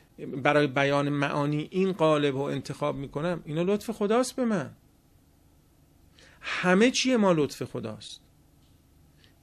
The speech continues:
اسمت انبیا هم لطف خداست. و ما توفیقی الا بالله. درسته؟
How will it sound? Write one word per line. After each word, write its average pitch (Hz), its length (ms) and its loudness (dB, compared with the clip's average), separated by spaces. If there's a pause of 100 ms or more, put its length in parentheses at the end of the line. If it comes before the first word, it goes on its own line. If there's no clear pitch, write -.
(120)
اسمت 190 540 4
انبیا 165 460 4
هم 120 140 -2
لطف 113 240 -8
خداست. 107 520 -14 (880)
و 165 160 4
ما 226 220 6
توفیقی 156 640 -2
الا 123 260 -4
بالله. 117 380 -8 (1400)
درسته؟ 151 500 -6